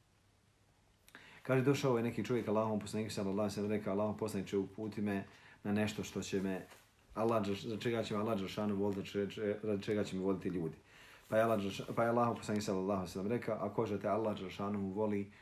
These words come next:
onda nemoj voliti dunjaluk. Ako hoćete da te vole ljudi, ono što je kod tebe višak, dadni narodu.” Ibn Abi Dunja kaže, prenosi se od Ibn Idrisa,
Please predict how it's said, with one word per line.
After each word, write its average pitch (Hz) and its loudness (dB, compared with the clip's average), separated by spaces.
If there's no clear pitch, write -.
onda 98 0
nemoj 98 0
voliti 92 -2
dunjaluk. 95 -2
Ako 98 -2
hoćete 107 0
da 82 -8
te 101 0
vole 98 2
ljudi, 98 2
ono 123 2
što 98 -4
je 90 0
kod 113 -2
tebe 95 2
višak, 117 -2
dadni 95 -2
narodu.” - -6
Ibn 143 6
Abi 117 2
Dunja 117 2
kaže, 117 0
prenosi 113 -4
se 101 -6
od 101 2
Ibn 107 0
Idrisa, 113 0